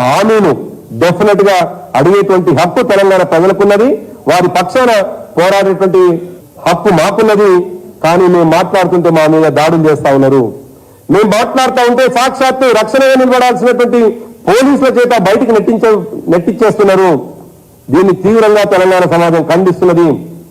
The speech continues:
ఎన్ని ఎదురుదాడులకు గురైనా, ఎన్ని రకాల ఇబ్బందులకు గురైనా తెలంగాణ ప్రజల పక్షాన నిలబడేది బీఆర్ఎస్ పార్టీ. కారణం కోరి తెచ్చుకున్నటువంటి తెలంగాణలో పది సంవత్సరాలను అధికారం చేసి అభివృద్ధి చేసి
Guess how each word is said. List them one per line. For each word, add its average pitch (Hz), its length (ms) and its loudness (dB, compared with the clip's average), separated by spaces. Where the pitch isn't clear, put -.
ఎన్ని 226 340 2
ఎదురుదాడులకు 214 720 2
గురైనా, 190 440 2
ఎన్ని 202 640 2
రకాల 214 280 0
ఇబ్బందులకు 208 400 0
గురైనా 190 360 2
తెలంగాణ 185 480 2
ప్రజల 170 300 0
పక్షాన 185 460 0
నిలబడేది 175 560 2
బీఆర్ఎస్ 170 540 0
పార్టీ. 165 300 0
కారణం 175 460 0
కోరి 214 280 2
తెచ్చుకున్నటువంటి 196 580 0
తెలంగాణలో 175 520 2
పది 180 240 0
సంవత్సరాలను 180 520 0
అధికారం 180 420 0
చేసి 175 240 0
అభివృద్ధి 196 300 0
చేసి 226 420 0